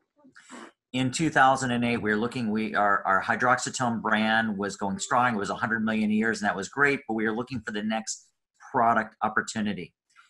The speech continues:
It happened, it was an inspiration, came from my mother that said she had, she didn't really care about her skin. And she said, "Tom, I'm having, um, some hair loss. You can see my scalp."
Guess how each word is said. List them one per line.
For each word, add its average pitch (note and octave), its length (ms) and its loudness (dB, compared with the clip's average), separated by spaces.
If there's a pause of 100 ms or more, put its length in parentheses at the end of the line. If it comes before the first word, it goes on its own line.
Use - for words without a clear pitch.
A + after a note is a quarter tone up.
(260)
It A#2+ 100 -2
happened, B2+ 400 0
it A#2 40 -2
was A2 160 -2
an A#2 60 -2
inspiration, G#2+ 600 -2
came G#2+ 300 -4
from G#2+ 120 -6
my G#2 80 4
mother G#2+ 460 0
that G2+ 180 -6
said G#2+ 260 -2
she G#2 260 -6
had, G2 280 -4 (360)
she - 120 -10
didn't B2 140 -4
really C3 120 -2
care B2+ 240 -2
about A2+ 360 2
her A2+ 100 -8
skin. A#2 400 -4
And A#2+ 160 -6
she A#2+ 140 -6
said, G#2+ 280 -4
"Tom, A2 300 -2
I'm G2+ 140 -6
having, A2 520 -6 (120)
um, G2 340 -4 (380)
some A2 320 -4
hair B2+ 200 -2
loss. A#2+ 300 -4
You G#2 80 -10
can G#2+ 120 -6
see A#2+ 180 -6
my G#2 180 0
scalp." A2+ 400 -4